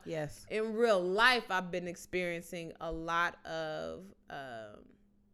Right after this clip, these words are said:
Speaker 2: graciousness. Like, there's a grace that I just cannot understand. Like, I don't, like, for the life of me, I cannot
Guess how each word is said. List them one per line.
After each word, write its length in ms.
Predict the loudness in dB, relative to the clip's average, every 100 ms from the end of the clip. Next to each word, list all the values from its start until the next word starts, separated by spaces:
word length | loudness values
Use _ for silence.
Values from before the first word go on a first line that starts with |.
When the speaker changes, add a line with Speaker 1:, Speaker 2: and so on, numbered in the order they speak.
| _ _ _ _ _ _ _ _ _ _ _ _ _ _ _ -10
Speaker 2:
graciousness. 960 | -2 0 0 -6 -12 -14 -20 -20 -16
Like, 120 | -14 -4
there's 180 | -2
a 80 | -2
grace 420 | -4 -2 -4 -4 -8
that 120 | -10 -6
I 120 | -6
just 380 | -6 -6 -6 -8
cannot 440 | -8 -6 -4 -6 -6
understand. 560 | -10 -12 -14 -16 -18 -20 -20 _ -20 _
Like, 180 | -2 -2 -8 _ _ _ _ _ _ _
I 140 | 0 0
don't, 680 | 0 2 4 2 0 -2 -8 _ _ -6
like, 160 | -6 -6 _ _ _ -20 _
for 200 | 4 6
the 140 | 8 4
life 320 | 4 2 2
of 100 | -2
me, 160 | -4 -4
I 120 | -4
cannot 440 | -2 0 2 2